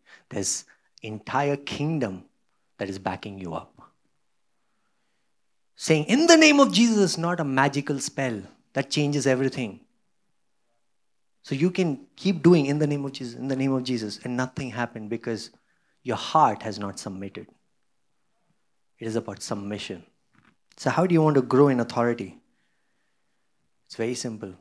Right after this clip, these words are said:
Submission. Submission. Can I tell you this?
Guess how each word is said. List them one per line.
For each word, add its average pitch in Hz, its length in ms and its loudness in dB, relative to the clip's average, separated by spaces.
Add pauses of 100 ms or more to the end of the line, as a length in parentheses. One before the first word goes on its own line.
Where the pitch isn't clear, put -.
(1200)
Submission. 104 560 -12 (1200)
Submission. 107 600 -12 (1600)
Can 190 160 -4
I 202 80 0
tell 143 160 -2
you 131 100 -2
this? 110 240 -4